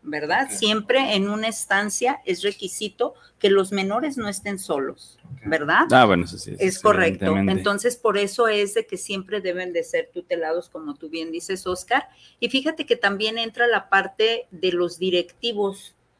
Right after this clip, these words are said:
Speaker 1: que también en un momento determinado, eh, tanto los directivos, los empleados o trabajadores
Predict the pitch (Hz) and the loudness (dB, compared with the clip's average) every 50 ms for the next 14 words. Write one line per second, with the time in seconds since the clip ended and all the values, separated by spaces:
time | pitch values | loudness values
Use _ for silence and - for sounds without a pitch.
0 | _ _ - 202 190 196 185 185 185 180 175 190 196 196 202 208 214 - - 185 | _ _ -4 -4 -2 -2 -2 -2 -2 -2 -2 0 0 0 0 -2 -8 -8 -8 -6
1 | 185 185 190 196 202 202 208 214 208 208 196 220 214 214 202 208 - 196 185 185 | -4 -4 -4 -4 -4 -4 -4 -4 -6 -4 -2 0 0 0 0 -2 -6 -6 -4 -4
2 | 202 202 202 202 202 190 190 202 220 247 - - - - 180 180 170 165 165 160 | -6 -4 -2 0 0 2 2 0 -2 -4 -6 -8 -8 -2 0 0 2 2 2 2
3 | 160 156 151 151 151 - - _ _ - 185 180 180 175 175 - 175 170 175 170 | 0 0 -2 -4 -6 -8 -12 _ _ -2 0 0 0 0 -2 -4 -2 -2 -2 -2
4 | 170 180 185 170 170 165 170 _ - 202 214 226 220 196 196 202 202 208 214 202 | 0 0 0 0 0 -2 -4 _ -8 -4 -4 -4 -2 0 0 0 0 0 -2 -6
5 | - - _ - 160 156 160 - - 160 156 - - 180 190 190 196 208 214 214 | -12 -20 _ -8 -6 -6 -6 -6 -8 -8 -8 -8 -4 0 4 6 6 6 6 2
6 | 214 208 - 170 - - 160 151 151 151 - - 147 151 156 185 202 208 185 175 | -2 -4 -8 -10 -6 -2 -2 0 0 0 -2 -2 -4 -2 2 2 2 4 4 2
7 | 180 190 185 - _ | 0 -2 -4 -8 _